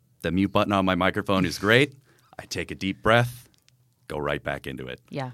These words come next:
Speaker 1: And sometimes it's really good to get another pair of eyes on it,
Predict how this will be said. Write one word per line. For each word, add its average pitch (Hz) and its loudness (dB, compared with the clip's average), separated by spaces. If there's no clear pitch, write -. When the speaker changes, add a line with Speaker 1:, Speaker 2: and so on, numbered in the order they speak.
Speaker 1:
And 82 -4
sometimes 110 0
it's 90 -6
really 87 -2
good 92 0
to 90 -4
get 82 -4
another 80 -4
pair 80 -2
of 73 -4
eyes 78 -4
on 92 -2
it, 120 -4